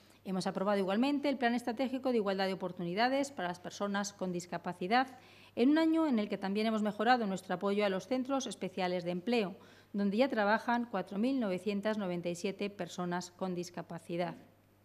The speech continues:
La red de protección recibió también un nuevo impulso del diálogo social. Cerrará el año con ciento noventa mil personas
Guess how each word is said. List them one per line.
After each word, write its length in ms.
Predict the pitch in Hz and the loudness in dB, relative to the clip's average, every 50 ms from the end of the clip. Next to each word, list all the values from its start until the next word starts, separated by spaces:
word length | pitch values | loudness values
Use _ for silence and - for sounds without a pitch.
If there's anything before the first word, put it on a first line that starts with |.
| _ _ - - - - - - | _ _ -20 -20 -20 -20 -20 -4
La 140 | - 214 214 | 0 2 4
red 140 | 220 233 220 | 4 4 2
de 100 | 202 202 | 2 0
protección 640 | 202 185 - 196 190 - 277 285 302 320 320 302 240 | -2 -2 -4 -4 -4 0 2 2 4 2 2 0 -2
recibió 380 | 208 190 190 - 196 196 190 | -4 -4 -4 -4 -4 -4 -2
también 480 | 190 185 180 196 208 247 254 254 262 254 - | -2 -2 -2 0 2 2 2 2 0 0 0
un 120 | 226 226 | 2 2
nuevo 180 | 247 269 269 277 | 4 4 4 4
impulso 560 | 262 247 294 302 277 277 - 202 165 165 - | 4 4 4 2 2 0 -2 -4 -6 -4 -4
del 160 | - 202 196 190 | -2 -2 0 0
diálogo 320 | 196 190 185 185 180 185 | 0 0 0 0 -2 -2
social. 460 | 185 - 180 - - 220 202 170 156 - - - - - - - - - | -4 -6 -6 -2 0 0 0 0 -4 -10 -14 -16 -16 -16 -16 -16 -16 -8
Cerrará 380 | - 208 202 185 190 190 220 226 | -4 -2 -2 0 2 2 4 4
el 120 | 214 208 | 4 4
año 320 | 240 262 277 285 302 311 302 | 4 2 2 2 0 -2 -2
con 200 | 302 208 190 185 | -4 -6 -6 -4
ciento 420 | - 247 262 277 269 262 302 277 | -2 -2 -2 -2 -2 -4 -2 -2
noventa 380 | 254 220 190 190 185 180 - 180 | -2 -2 -2 -4 -6 -6 -4 -2
mil 300 | 202 226 254 262 262 247 | -2 0 0 0 -2 -4
personas 720 | - - 180 175 - - - 202 190 190 196 196 - | -6 -8 -8 -8 -8 -8 -6 -6 -4 -4 -4 -6 -8